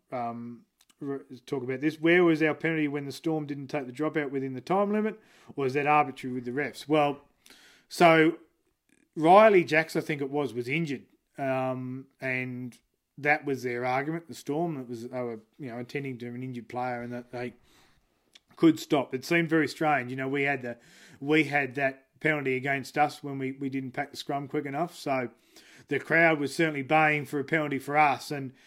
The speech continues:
and initially, when they seemed to take forever, I wasn't overly, uh, unhappy about that, 'cause that was during the ten minutes when we had Simonson off and, and we needed a bit of a breather. But, um, yeah, I certainly would have loved to have seen a penalty there, because, um,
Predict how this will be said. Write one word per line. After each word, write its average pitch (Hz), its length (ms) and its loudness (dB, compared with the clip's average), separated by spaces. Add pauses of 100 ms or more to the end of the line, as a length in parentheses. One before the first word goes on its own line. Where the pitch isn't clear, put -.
(240)
and 139 520 2
initially, 202 480 4
when 165 160 2
they 151 100 2
seemed 151 240 -2
to 131 60 -10
take 156 240 0
forever, 147 360 2
I 151 100 4
wasn't 143 320 -4 (100)
overly, 151 560 4 (200)
uh, 135 320 -4
unhappy 156 400 2
about 127 220 0
that, 160 220 -4
'cause 139 100 -4
that 151 140 -4
was 135 120 -6
during 135 200 -8
the 123 80 -8
ten 139 240 -10
minutes 131 280 -10
when 127 300 -10 (400)
we 135 140 0
had 131 140 -2
Simonson 143 540 -2
off 139 280 -4
and, 135 260 -8
and 127 180 -8
we 131 60 -6
needed 135 300 -4
a 120 40 -10
bit 120 160 -6
of 117 60 -12
a 120 60 -10
breather. 135 400 -4
But, 123 420 -10
um, 127 240 -4 (1040)
yeah, 143 320 2
I 139 100 0
certainly 170 320 -2
would 156 100 4
have 151 60 2
loved 151 160 0
to 147 60 -2
have 131 80 -2
seen 151 200 -2
a 127 40 -8
penalty 165 380 0
there, 135 220 2
because, 151 640 -4
um, 135 300 -2